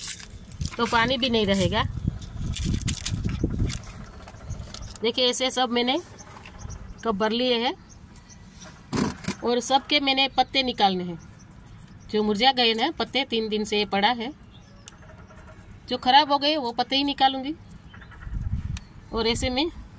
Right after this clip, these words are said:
लगा दूंगी। फिर इसमें मैं साफ पाउडर का पानी दे दूंगी। बस ऐसे ही लगाना है फ्रेंड, एडेनियम को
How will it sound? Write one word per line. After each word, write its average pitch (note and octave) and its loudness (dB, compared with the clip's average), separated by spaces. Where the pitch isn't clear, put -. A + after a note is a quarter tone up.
लगा G3 2
दूंगी। F3 -4
फिर B3 2
इसमें C4 2
मैं C4 4
साफ A#3+ 4
पाउडर A#3 2
का A#3 0
पानी A3+ 2
दे B3 0
दूंगी। G#3+ 0
बस A3+ 2
ऐसे A3+ 4
ही C4 2
लगाना B3 2
है A#3+ 0
फ्रेंड, B3 -4
एडेनियम G#3+ -2
को A3+ -2